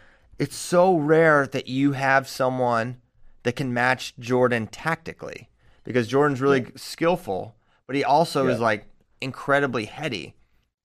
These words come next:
Speaker 1: But Chance is that as well. And there's only a few, you know, Chance,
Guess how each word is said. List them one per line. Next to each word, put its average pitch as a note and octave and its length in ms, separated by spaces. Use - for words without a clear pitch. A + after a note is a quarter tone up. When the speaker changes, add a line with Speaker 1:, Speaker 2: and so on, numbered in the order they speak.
Speaker 1:
But B2+ 140
Chance F3 400
is C3+ 160
that B2 240
as G#2+ 140
well. B2 340
And G#2 80
there's A2+ 120
only C#3+ 140
a B2 40
few, C3 180
you C3+ 160
know, A2 160
Chance, - 600